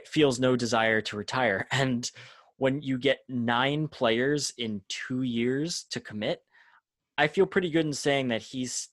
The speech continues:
getting the players that he still wants. And you can just tell from talking with him and our availabilities that he really enjoys coaching this team. And maybe not necessarily last year, 'cause I think last year was kind of a grind for everyone in the program, but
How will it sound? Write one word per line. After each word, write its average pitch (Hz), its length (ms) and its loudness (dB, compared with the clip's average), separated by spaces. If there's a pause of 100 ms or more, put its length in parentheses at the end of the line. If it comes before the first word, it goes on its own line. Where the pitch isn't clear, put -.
(100)
getting 131 240 2
the 117 80 0
players 113 380 0
that 113 80 -6
he 101 80 -6
still 107 260 -4
wants. 101 460 -6
And 104 360 -8
you 135 160 -4
can 165 140 -2
just 175 200 -2
tell 151 200 4
from 123 180 -4
talking 117 380 0
with 107 160 -6
him 104 180 -6
and 101 240 -6
our 104 120 0
availabilities 101 760 -4
that 98 220 -6 (260)
he 143 160 -6
really 139 340 4
enjoys 110 440 0
coaching 110 400 -4
this 101 180 -8
team. 113 340 -8
And 98 220 -8 (1160)
maybe 165 260 0
not 196 200 0
necessarily 139 540 0
last 104 380 -2
year, 123 160 0
'cause 113 140 -6
I 104 80 -4
think 107 180 -8
last 107 340 -4
year 113 100 -6
was 107 120 -6
kind 110 200 -8
of 101 60 -10
a 98 40 -14
grind 98 360 -4
for - 160 -8
everyone 113 360 -2
in 131 80 -6
the 131 40 -4
program, 139 540 0
but 117 160 0